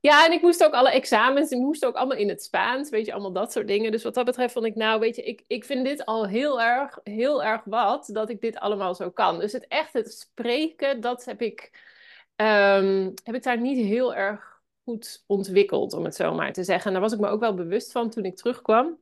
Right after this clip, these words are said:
En na zeven maanden, dat ik dacht, ja, weet je, ik kan nu wel heel veel dingen wel, maar er zijn inderdaad het gevoer van een gesprek, dat is gewoon echt een hele andere, eh, ja, vaardigheid. En daar liep ik ook echt nog wel voor weg. Dat vond ik gewoon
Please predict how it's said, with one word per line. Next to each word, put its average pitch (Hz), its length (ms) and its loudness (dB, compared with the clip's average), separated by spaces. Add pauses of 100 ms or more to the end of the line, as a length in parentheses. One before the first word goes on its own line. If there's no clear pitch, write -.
(640)
En 214 200 2
na 196 160 6
zeven 196 360 4
maanden, 175 320 0
dat 185 100 0
ik 185 60 -4
dacht, 196 160 -4
ja, 185 160 4
weet 196 140 0
je, - 80 -6
ik - 80 -12
kan 220 160 2
nu 208 140 2
wel 202 460 0
heel 208 180 -2
veel 202 100 -10
dingen 185 220 -4
wel, 196 280 0
maar 202 160 -6
er 196 80 -10
zijn 196 220 -10
inderdaad 196 380 -2
het 208 140 -14
gevoer 240 400 -4
van 208 120 -2
een 190 80 -6
gesprek, 196 380 -4
dat 175 140 -2
is 190 100 -8
gewoon 180 200 -6
echt - 240 -8
een 190 100 -4
hele 180 240 -2
andere, 170 640 -2 (720)
eh, 175 300 0
ja, 180 160 2
vaardigheid. 202 600 2
En 190 80 0
daar 185 120 0
liep 208 160 2
ik 220 120 -2
ook 185 140 -2
echt - 220 -8
nog 214 100 -8
wel 175 180 -6
voor 170 200 -8
weg. 170 280 -2
Dat 185 160 -8
vond 190 140 -8
ik - 60 -14
gewoon 180 240 -4